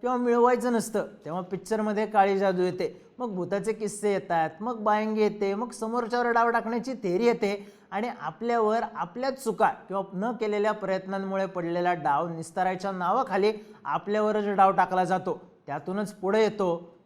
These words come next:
चेडा. कोणी याला विध्वंसक शक्ती म्हणतं,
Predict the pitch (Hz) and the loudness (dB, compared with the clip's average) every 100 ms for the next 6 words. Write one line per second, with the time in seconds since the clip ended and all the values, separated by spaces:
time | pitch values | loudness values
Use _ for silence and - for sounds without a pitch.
0 | _ - 185 175 - - _ _ 135 156 | _ -4 0 0 0 -12 _ _ -12 -6
1 | 170 156 175 160 156 180 185 190 - 135 | -2 -2 -2 -4 -4 -4 -4 -8 -10 -10
2 | - 214 160 151 180 | -2 -2 0 -2 -2